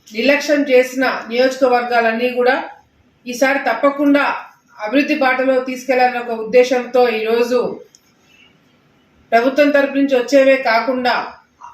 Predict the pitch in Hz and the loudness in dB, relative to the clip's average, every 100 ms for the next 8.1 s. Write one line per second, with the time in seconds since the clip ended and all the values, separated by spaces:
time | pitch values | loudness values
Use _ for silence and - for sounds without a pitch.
0 | _ - 233 247 254 240 226 233 277 277 | _ -6 -2 0 0 -2 -2 0 2 2
1 | 277 254 254 262 240 262 262 269 262 247 | 2 2 0 -2 0 0 2 0 0 0
2 | 254 247 247 233 254 247 262 240 - - | 0 2 0 2 2 0 -2 -4 -6 -12
3 | _ 208 208 269 277 254 247 240 - 247 | _ -12 2 4 4 0 -4 -4 -2 -2
4 | 233 233 247 254 214 247 269 254 247 247 | 0 -4 -8 -8 -8 -2 0 4 2 2
5 | 240 240 233 233 254 262 - _ _ _ | 0 0 0 -4 -8 -8 -10 _ _ _
6 | 214 254 294 311 285 277 269 254 196 - | -4 4 4 4 2 2 2 0 -4 -4
7 | 269 285 269 254 254 247 240 240 233 254 | -2 0 2 2 2 2 2 0 -4 -6
8 | 285 | -8